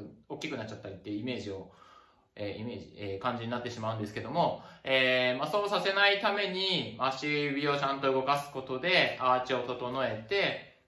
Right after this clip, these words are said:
足本来持ってる力を引き出しましょうねっていうのを、足育ではやってます。で、まあ、そこのうまく足が動かないことで、横幅が、えー、無駄に大きくなるとか、で、その結果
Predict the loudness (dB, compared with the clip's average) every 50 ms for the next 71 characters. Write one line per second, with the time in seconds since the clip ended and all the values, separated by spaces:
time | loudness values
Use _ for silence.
0 | _ _ -6 -4 -2 0 0 0 0 4 6 4 4 6 4 0 -2 -2 -4 -4
1 | -4 -4 -4 -2 0 2 4 4 4 2 0 -2 -6 -10 -14 -20 _ _ _ -10
2 | _ -4 -2 -2 -2 -2 -2 -2 -2 -2 -2 -4 -2 -4 -6 -8 -8 -8 -6 -6
3 | -2 0 2 4 4 4 4 2 -4 -12 -16 -6 -4 -4 -2 -2 -4 -2 -2 -2
4 | 0 2 2 0 0 -2 -6 -14 -20 _ _ _ -14 _ -10 -8 -6 -6 -6 -6
5 | -6 -8 -8 -14 -20 _ _ -20 -20 -20 -20 -20 -20 _ _ _ -6 -4 -4 -4
6 | -4 -6 -6 -6 -4 -4 2 2 4 4 4 4 4 4 4 4 4 6 8 8
7 | 8 8 8 6 6 6 6 6 4 4 6 6 6 6 6 2 -2 -2 0 2
8 | 4 6 6 6 6 4 2 2 2 6 8 8 8 10 10 8 10 10 10 8
9 | 8 6 2 -4 -12 -16 -4 2 2 4 4 4 4 4 4 4 2 0 2 2
10 | 2 2 2 0 0 -2 -4 -2 0 2 2 2 2 0 -4 -6 -8 -14 -20 _
11 | _ _ _ _ _ _ -12 -12 0 4 6 8 8 6 6 2 -2 -6 -4 -2
12 | 0 0 2 2 2 2 4 6 8 10 10 8 8 2 -10 -14